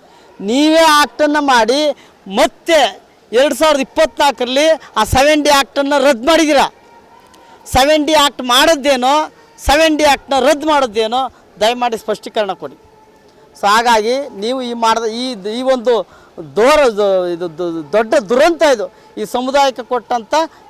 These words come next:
ಕೆಟ್ಟ ಅಪಮಾನ ಅಂತ ಹೇಳಿದ್ರು ತಪ್ಪಾಗಲಾರ್ದು. So ಹಾಗಾಗಿ ಸನ್ಮಾನ್ಯ ಮುಖ್ಯಮಂತ್ರಿಗಳು ತಾವು ಈ ಕೂಡಲೇ ತಾವು ಮತ್ತು ಸಮಾಜ ಕಲ್ಯಾಣ ಮಂತ್ರಿಗಳು ಇಬ್ಬರು ಕೂಡ ರಾಜೀನಾಮೆ ಕೊಡಬೇಕು. ಸ-, ರಾಜೀನಾಮೆ ಕೊಟ್ಟು ಸಮಿತಿ ಮಾಡಿ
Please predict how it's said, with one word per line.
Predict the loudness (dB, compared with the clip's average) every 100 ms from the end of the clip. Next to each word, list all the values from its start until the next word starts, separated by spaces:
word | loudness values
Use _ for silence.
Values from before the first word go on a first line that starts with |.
| -4
ಕೆಟ್ಟ | -4 -4 _ 0 0 -2 -6
ಅಪಮಾನ | -4 -4 -2 -2 -2
ಅಂತ | -4
ಹೇಳಿದ್ರು | -6 -6 -6
ತಪ್ಪಾಗಲಾರ್ದು. | -8 -6 -6 -6 -8 -12
So | -16 -20 -2
ಹಾಗಾಗಿ | 0 2 0 -2 -4
ಸನ್ಮಾನ್ಯ | -8 -8 -2 0 2 0 0
ಮುಖ್ಯಮಂತ್ರಿಗಳು | -6 -4 -4 -4 -6 -2 0 0 -2 -16 _
ತಾವು | 0 0 0
ಈ | 0 -2
ಕೂಡಲೇ | -2 -6 0 0 0 -6 -20 -20 -2
ತಾವು | 2 4 4 2 0 -8 -4
ಮತ್ತು | -2 0 0
ಸಮಾಜ | 0 2 2 2
ಕಲ್ಯಾಣ | 0 0 0 0
ಮಂತ್ರಿಗಳು | -2 -4 -2 -2
ಇಬ್ಬರು | 0 -2
ಕೂಡ | 0 2
ರಾಜೀನಾಮೆ | 2 2 -2 -6 -4
ಕೊಡಬೇಕು. | -6 -8 -14 -20 -20 _ -20 -8
ಸ-, | 0 2 4
ರಾಜೀನಾಮೆ | 2 2 0 0 -2
ಕೊಟ್ಟು | 0 0 0 0 -4 -6
ಸಮಿತಿ | -2 0 0 -2
ಮಾಡಿ | 0 0 0